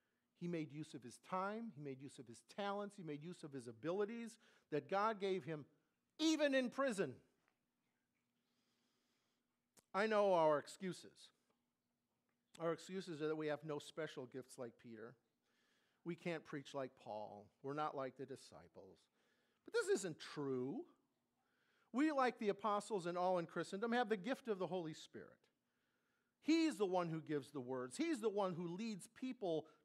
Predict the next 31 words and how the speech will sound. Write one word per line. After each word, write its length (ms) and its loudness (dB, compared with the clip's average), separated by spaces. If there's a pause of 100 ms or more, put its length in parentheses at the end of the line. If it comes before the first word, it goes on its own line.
(100)
to 220 -2
us 320 2
in 140 -6
our 220 0
lives. 560 0 (240)
He's 220 -4
the 100 -4
one 220 2
who 140 -4
sets 400 -4
situations 880 -4 (260)
so 260 2
that 200 4
we 300 -2
can 420 -4
give 280 -2 (140)
hope 300 0
and 220 -8
comfort 400 -6 (100)
and 140 -8
love 400 0 (400)
or 180 0
words 400 -2
of 100 -8
encouragement 760 -6 (480)
to 100 -8
other 240 -2
people. 320 -10
The 100 -2
Holy 380 0
Spirit 580 0